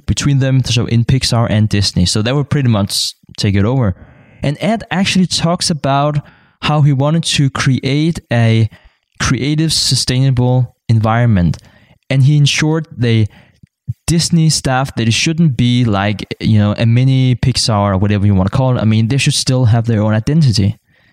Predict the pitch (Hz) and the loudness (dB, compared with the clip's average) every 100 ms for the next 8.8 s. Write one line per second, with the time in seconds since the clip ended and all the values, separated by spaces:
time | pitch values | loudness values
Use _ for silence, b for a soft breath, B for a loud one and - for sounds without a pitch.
0 | - 131 165 143 208 196 147 139 127 127 | -4 0 0 0 0 0 2 2 2 0
1 | - - 156 165 160 - 131 135 127 139 | -4 -2 -2 0 -2 0 -2 -2 0 2
2 | 131 147 151 139 127 - 123 127 131 117 | 2 2 2 0 -2 -2 -4 -2 -6 -6
3 | _ 120 113 113 - - 113 107 117 110 | _ -2 0 -2 -4 -4 -2 0 0 0
4 | 110 110 107 139 151 87 73 - B B | 2 2 2 0 -2 -2 -4 -8 B B
5 | B B - 139 - 170 214 - - 160 | B B -8 -8 -6 -2 0 0 -2 0
6 | 156 131 139 147 139 - 143 147 139 - | 2 2 2 2 0 2 2 2 0 -4
7 | - 147 151 - 95 85 _ b b b | -4 -4 -4 -2 -2 -2 _ b b b
8 | 131 147 - 139 135 131 113 107 | -2 -2 -2 -2 0 2 0 0